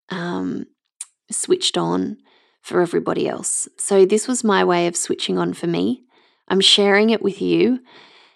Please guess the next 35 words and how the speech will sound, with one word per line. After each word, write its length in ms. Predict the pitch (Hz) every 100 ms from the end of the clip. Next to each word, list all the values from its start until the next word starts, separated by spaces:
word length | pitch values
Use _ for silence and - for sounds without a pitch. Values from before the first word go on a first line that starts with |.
| _
in 160 | 214 214
the 100 | 214
hope 440 | - 202 185 -
that 260 | 190 185 185 _ 208
it 160 | 202
gives 320 | 247 240 -
you 160 | 196 190
the 80 | 196
chance 640 | - 180 165 - - - - _ _ _ _
to 540 | - 214 190 185 185 - -
live 440 | 208 202 190 190 -
a 200 | 202 185
purposeful 680 | - 180 180 180 - 170 202 _ _ -
and 160 | 196 190
meaningful 460 | 185 185 185 175
life, 400 | 170 165 180 - 208
like, 180 | -
to 100 | -
just 380 | 220 214 214 - - _ -
reclaim 840 | 185 208 208 - 175 180 170 165 -
who 80 | -
you 280 | 196 185 175
are, 440 | 185 190 175 175 190
what 240 | 185 -
you 160 | 190 180
want. 440 | 185 185 - - - - - -
It's 140 | - -
gonna 220 | 233 220
be 160 | 220 196
amazing. 520 | 202 247 269 262 254
It's 180 | 214 -
run 140 | 190
over 240 | 190 185 185
four 280 | - 180 170
weeks. 460 | 208 269 - -